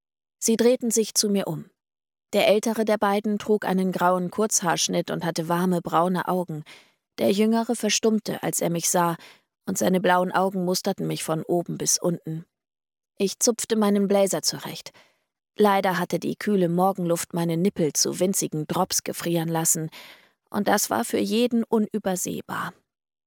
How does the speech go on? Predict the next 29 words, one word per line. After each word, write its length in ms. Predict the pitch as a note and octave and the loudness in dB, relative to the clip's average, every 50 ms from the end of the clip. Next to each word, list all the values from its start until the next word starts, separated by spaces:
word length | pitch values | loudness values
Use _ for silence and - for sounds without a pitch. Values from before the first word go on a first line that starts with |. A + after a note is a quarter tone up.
| _ _ _ _ _ | _ _ _ _ _
Ich 220 | - F3+ - - | -6 -6 -2 0
räusperte 420 | - D3+ E3 - - E3 - - D#3+ | 0 0 0 0 -2 -6 -6 -6 -6
mich, 220 | E3 E3+ F3 - - - - _ _ _ | -6 -6 -8 -10 -12 -16 -20 _ _ _
bereit, 500 | - F#3+ F3+ F#3 F3+ F#3 F#3+ - G3 - | 2 2 4 4 4 2 0 -2 -6 -8
den 160 | - E3 D#3+ E3 | -6 -6 -6 -4
Typen 280 | - - D#3 - D#3+ | -2 -4 -2 -2 -2
den 220 | D#3+ D#3+ D#3 D3+ - | -2 -2 -2 -2 -2
Arsch 280 | F3 F3+ F3 - - | -2 0 0 0 0
aufzureißen. 840 | - D#3 - - - - - - - - - C4+ - - C#3 - - - - _ _ _ _ _ _ _ _ _ - | -2 -2 -2 -2 -4 -4 -4 -4 -4 -6 -4 -2 -2 -4 -4 -6 -12 -16 -20 _ _ _ _ _ _ _ _ _ 2
„Wir 200 | G#3 A#3 A3 G#3+ | 4 4 4 4
haben 200 | B3+ C4+ C4+ - | 2 0 0 0
ein 180 | - A#3+ A#3 | -2 -2 -2
Problem.“ 580 | - - G#3+ F#3+ E3 F3+ G3 A3+ G#3+ E3 A#2 - - _ _ _ _ _ _ _ _ _ _ _ _ _ _ _ _ _ _ _ _ _ _ | 0 0 0 2 2 2 2 2 2 0 -6 -12 -20 _ _ _ _ _ _ _ _ _ _ _ _ _ _ _ _ _ _ _ _ _ _
„Was 240 | F#3 F#3+ F#3+ G3 - | 2 4 4 4 2
für 140 | - G3+ F3+ | 0 0 2
ein 180 | E3 F3 F3 | 2 0 -2
Problem, 460 | - - D#3 D3+ D3+ F#3 C4 D4 A#3+ | -2 -4 -2 0 2 2 2 4 2
Miss?“, 300 | E3+ D3+ C#3+ D#3+ - - - _ _ _ _ _ _ _ _ - | 2 2 0 0 -2 -4 -6 _ _ _ _ _ _ _ _ -10
fragte 440 | - - F3+ E3 D#3+ - - F3 | -2 0 0 0 0 -2 -4 -2
der 180 | D#3+ E3 D#3+ - | 0 0 2 2
ältere 380 | - F3 E3+ - E3 E3 D#3+ D#3+ | 2 0 0 -2 -4 -4 -2 -2
Mann. 340 | E3 E3+ E3 D#3 E3 F#3 - - - - _ _ _ _ _ _ _ _ _ _ _ _ _ _ _ _ _ _ | -2 -2 -4 -6 -8 -10 -12 -16 -20 -20 _ _ _ _ _ _ _ _ _ _ _ _ _ _ _ _ _ _
„Das 220 | - B3 B3 A#3+ - | 2 2 2 4 4
dort 220 | C4 B3 A#3 - | 2 2 2 4
drüben 260 | A3 B3 C#4+ B3+ B3 | 2 2 4 4 4
sollte 300 | G#3 G#3+ A3 A#3+ - B3+ | 4 4 4 2 2 2
eine 200 | - G#3+ G#3 G#3+ | 2 2 2 2
Glaswand 640 | F#3 - F#3 G3 A#3+ C#4+ - - - E3 D#3 D3+ D3 | 2 2 2 2 2 2 0 -2 -2 -2 -2 -2 -2
sein. 380 | - E3+ D#3+ D#3+ D3+ C3+ - | -2 -2 -2 -2 -4 -8 -10